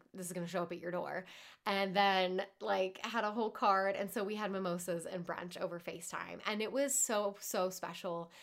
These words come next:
I know we're gonna do it again. And it really, it is worth it. It's worth the effort,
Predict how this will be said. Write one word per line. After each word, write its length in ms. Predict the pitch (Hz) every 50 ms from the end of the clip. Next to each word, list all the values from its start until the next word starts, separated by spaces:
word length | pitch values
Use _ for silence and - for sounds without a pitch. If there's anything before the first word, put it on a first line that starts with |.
| - -
I 60 | -
know 160 | 190 202 202
we're 140 | 196 196 196
gonna 180 | 185 202 190 185
do 220 | 180 185 190 170
it 80 | 180 175
again. 500 | 175 175 170 165 180 175 170 170 170 165 - - - - - - - - _ _ _ _ -
And 120 | 233 226
it 120 | 247 240 202 214
really, 500 | 240 254 247 247 247 247 240 240 - -
it 140 | 240 240 208
is 160 | 220 214 -
worth 260 | 175 190 185 185 -
it. 140 | 185 175 -
It's 200 | 190 185 - -
worth 240 | 196 202 202 202 -
the 180 | - - - 190
effort, 460 | 185 175 - 196 185 185 180 170 170